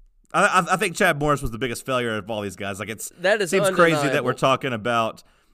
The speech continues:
Speaker 1: giving Scott Frost more time. It's year one and a half.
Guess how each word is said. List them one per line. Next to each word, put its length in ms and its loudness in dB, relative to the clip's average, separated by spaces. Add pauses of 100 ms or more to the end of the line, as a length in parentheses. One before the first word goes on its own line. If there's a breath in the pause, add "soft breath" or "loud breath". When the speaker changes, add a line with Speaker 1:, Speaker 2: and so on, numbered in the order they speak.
(180)
Speaker 1:
giving 340 0
Scott 300 -2
Frost 280 -4
more 140 -6
time. 280 -2
It's 300 -14
year 240 -4
one 260 -6
and 80 -6
a 80 -4
half. 480 -8